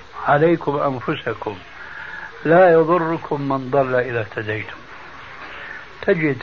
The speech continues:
في العالم الإسلامي كله الذين يقومون بهذه الحركات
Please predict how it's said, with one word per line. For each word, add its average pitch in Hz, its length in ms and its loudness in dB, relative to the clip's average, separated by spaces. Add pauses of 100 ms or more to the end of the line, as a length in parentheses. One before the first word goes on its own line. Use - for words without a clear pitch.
في 143 60 -2
العالم 135 600 2
الإسلامي 127 640 -6
كله 131 440 -6 (2000)
الذين 170 540 6
يقومون 160 760 4
بهذه 131 440 4
الحركات 135 680 0